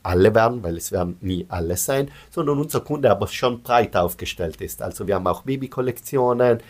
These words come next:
Ähm, ich würd sagen, wenn du mich fragst, wer ist dein Main-Kunde, ist es die junge Familie. Also die Familie, wo Vater, Mutter bei uns einkaufen können,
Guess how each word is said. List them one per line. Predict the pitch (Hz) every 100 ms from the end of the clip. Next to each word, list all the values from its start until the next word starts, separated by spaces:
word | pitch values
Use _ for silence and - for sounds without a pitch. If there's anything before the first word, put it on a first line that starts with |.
| - -
Ähm, | 117 107 104 104 101 -
ich | 160 139
würd | 175 147
sagen, | - 123 117
wenn | 107
du | 120
mich | 127 -
fragst, | 120 101 - 113
wer | 110
ist | 110
dein | 110 95 95
Main-Kunde, | 110 120 135 - _ _ - 139 131 143 139 135 -
ist | 127 -
es | 120 -
die | 104 107 107 -
junge | 117 120 117
Familie. | - 90 92 82 87 80 _
Also | 120 98 101
die | 98
Familie, | 110 110 143 120 92
wo | 95 90 87 - _ -
Vater, | - 120 -
Mutter | 101 110 107 - 104 101 -
bei | 90
uns | 92 -
einkaufen | 131 113 113 107 113
können, | - 107 104 101